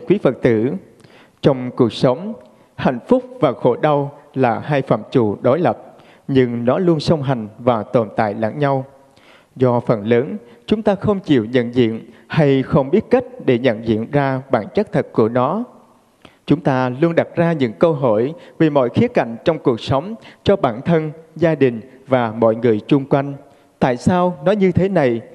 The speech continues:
Tại sao nó như thế kia? Nhưng rồi, những thắc mắc đó cũng chỉ là những câu hỏi bỏ ngỏ, đem đến cho ta nhiều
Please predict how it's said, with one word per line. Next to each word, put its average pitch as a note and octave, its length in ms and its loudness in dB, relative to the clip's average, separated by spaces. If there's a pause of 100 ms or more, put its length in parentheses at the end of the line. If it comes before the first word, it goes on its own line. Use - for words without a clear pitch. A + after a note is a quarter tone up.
(220)
Tại A2+ 160 0
sao D3+ 520 -2
nó D#3 140 0
như D#3+ 120 2
thế D#3+ 180 2
kia? D#3 340 2 (580)
Nhưng F#3+ 200 2
rồi, A#2+ 400 2 (160)
những A2+ 180 0
thắc A3 200 0
mắc G#3+ 160 -4
đó E3 340 0 (360)
cũng E3 160 2
chỉ C#3+ 300 2
là D#3+ 160 0
những B2 240 -2
câu G3 160 0
hỏi C#3 300 0 (100)
bỏ A#2+ 180 2
ngỏ, B2+ 400 0 (420)
đem C#3 240 -2
đến C3+ 240 0
cho D3+ 120 0
ta C#3+ 240 -2
nhiều C3 320 0